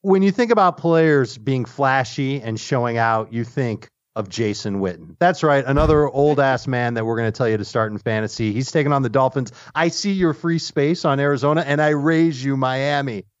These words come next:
Witten scored in each of his first two games this year. Dolphins are allowing thirteen yards per catch of tight ends. Michael Gallup's not gonna play.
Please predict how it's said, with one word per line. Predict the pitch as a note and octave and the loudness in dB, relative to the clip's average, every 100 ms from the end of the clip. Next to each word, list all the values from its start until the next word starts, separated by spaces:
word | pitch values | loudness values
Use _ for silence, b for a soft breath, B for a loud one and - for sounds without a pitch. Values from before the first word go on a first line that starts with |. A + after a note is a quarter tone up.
| _ _ _ A#2 - | _ _ _ -20 -4
Witten | C3+ D#3+ D#3 | 0 0 0
scored | - D#3+ D3+ C#3+ | 0 2 4 2
in | B2 A#2+ | -2 -2
each | C#3+ C#3+ | -4 -4
of | C3 | -6
his | A2+ | -6
first | C3+ B2 - | -2 -4 -2
two | G#2 | -4
games | A2+ G#2+ | -2 -4
this | - - | -8 -2
year. | E3+ E3 | 2 2
Dolphins | B2 A2+ A2+ G2 | 2 0 0 -4
are | G2+ | 0
allowing | G#2+ G#2 | 0 0
thirteen | F#2+ A2+ F#2+ G2+ | -2 -6 -4 -4
yards | G2 G2 | -2 -4
per | - G2 | -4 -6
catch | A2+ F#2+ | -4 -4
of | - | -6
tight | G2+ A2+ | -2 0
ends. | F#3+ C#3+ | 0 -2
Michael | G2+ F2 E2+ | -8 -12 -8
Gallup's | E3 F3+ F#3 D3 | -2 0 0 -2
not | F3+ F3 | -2 -2
gonna | F3+ E3 | -2 -4
play. | F3 E3 E3 D#3 | 0 2 2 0